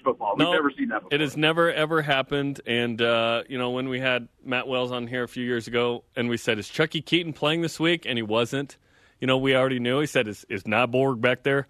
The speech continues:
Speaker 2: He was not back here, um, telling us what was going on. But anyway, let's talk about a couple of playmakers
Speaker 1: Yeah.
Speaker 2: on the Utah State side that really stick out. Devin Tompkins, uh,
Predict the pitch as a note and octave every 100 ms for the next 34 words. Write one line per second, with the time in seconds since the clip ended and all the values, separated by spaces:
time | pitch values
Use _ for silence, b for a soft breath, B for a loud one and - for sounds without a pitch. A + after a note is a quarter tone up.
0 | b b b F#3+ F#3 D#3+ D3+ G3+ C#4+ F3+
1 | C3+ - A#2+ G2+ A#2 - - B2+ B2+ B2+
2 | A#2+ E3+ F3 D3+ C3+ D3+ B2+ A#2 C3 B2
3 | A#2 A2 C3+ F3 D#3 - b b - F#3
4 | B3+ A3+ A3+ G#3 G#3 F#3+ E3+ - E3+ F3+
5 | C#3 D3 C3+ B2+ C#3 C#3 C#3 C3+ B2+ -
6 | C#3 - B2 A#2+ A#2 B2+ C#3 B2+ - A#2+
7 | A#2+ A2+ A2 b b b - F#3+ F#3 E3+
8 | E3 D#3+ E3+ E3+ D#3+ - C3+ C3